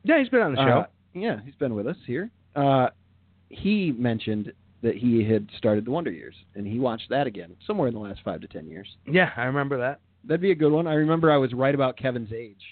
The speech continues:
Speaker 2: when that show was on. I loved it. I was a Wonder Years guy. I don't know if you were.
Speaker 1: I, well, I think every kid was. It was
Speaker 2: Yeah.
Speaker 1: a, it was a great show at,
Speaker 2: Yeah.
Speaker 1: at the time.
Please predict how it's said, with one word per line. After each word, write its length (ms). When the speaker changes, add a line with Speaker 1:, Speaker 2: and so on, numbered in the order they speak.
Speaker 2:
when 140
that 160
show 140
was 120
on. 180
I 80
loved 280
it. 120
I 100
was 120
a 40
Wonder 200
Years 240
guy. 160
I 40
don't 180
know 120
if 60
you 120
were. 140
Speaker 1:
I, 160
well, 260
I 160
think 160
every 180
kid 220
was. 300
It 40
was 60
Speaker 2:
Yeah. 220
Speaker 1:
a, 60
it 20
was 140
a 40
great 260
show 280
at, 180
Speaker 2:
Yeah. 120
Speaker 1:
at 140
the 80
time. 420